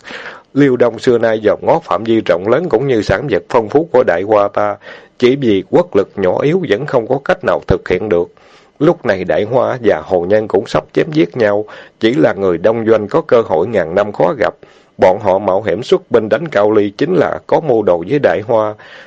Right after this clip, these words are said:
Thành Dương có thể làm phấn chấn lòng quân ý dân của họ, có thể nói không khác nào giúp người gặp nạn,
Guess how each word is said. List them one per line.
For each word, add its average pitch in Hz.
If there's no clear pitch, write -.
Thành 92
Dương 110
có 175
thể 110
làm 123
phấn 151
chấn 170
lòng 92
quân 113
ý 135
dân 113
của -
họ, 95
có 185
thể 110
nói 151
không 113
khác 151
nào 90
giúp 127
người 90
gặp 82
nạn, 92